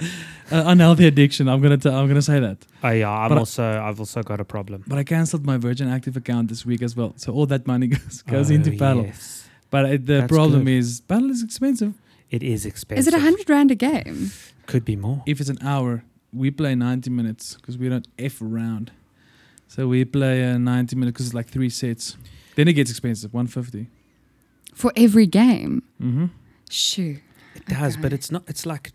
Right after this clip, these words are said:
Speaker 2: not enough for it. It's not like golf where you're like, "Oh,"
Speaker 1: Yeah.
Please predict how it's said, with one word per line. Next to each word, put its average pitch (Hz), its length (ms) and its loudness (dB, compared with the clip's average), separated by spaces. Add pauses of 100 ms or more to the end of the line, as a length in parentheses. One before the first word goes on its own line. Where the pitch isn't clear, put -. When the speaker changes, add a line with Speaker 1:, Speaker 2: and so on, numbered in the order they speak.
(100)
Speaker 2:
not 143 240 -4
enough 143 420 -6
for - 400 -8
it. 127 120 -8
It's - 140 -8
not 156 140 -8
like - 260 -8
golf 123 360 -2
where 110 120 -4
you're 104 140 -4 (120)
like, - 80 -14 (100)
"Oh," - 380 -12 (140)
Speaker 1:
Yeah. 139 300 2